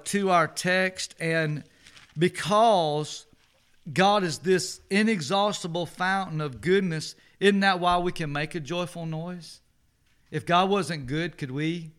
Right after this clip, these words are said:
make a joyful noise unto the Lord, all ye lands? No, but every land, every people around the world can sing joyfully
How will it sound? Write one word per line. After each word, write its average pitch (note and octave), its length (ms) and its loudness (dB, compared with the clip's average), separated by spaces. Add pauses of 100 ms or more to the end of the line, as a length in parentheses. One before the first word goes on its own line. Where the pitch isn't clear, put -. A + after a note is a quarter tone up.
(100)
make D3 200 -6
a D#3 80 -6
joyful D3+ 380 -4
noise D3 320 -4
unto C#3+ 180 -8
the C#3 120 -8
Lord, D3 320 -4
all C#3+ 160 -2
ye C#3 180 -6
lands? D#3 580 -8 (640)
No, G#3 180 4
but F3 260 -2
every C#4 380 2
land, G#3+ 560 -2 (380)
every C#4 380 4
people A#3 480 -2
around A3+ 420 2
the G#3 80 2
world G#3+ 460 4
can E3+ 300 -4 (380)
sing B3 520 2
joyfully F#3+ 840 2